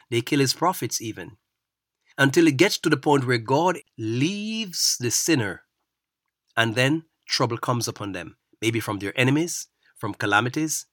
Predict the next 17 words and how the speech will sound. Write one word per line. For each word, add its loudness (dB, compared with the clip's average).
they -4
have -4
droughts. -2
Whatever 2
happens, -2
trouble 0
comes -2
upon -6
them. -10
The -6
blessings 0
of -6
God 0
are 0
removed -2
from -6
them. -14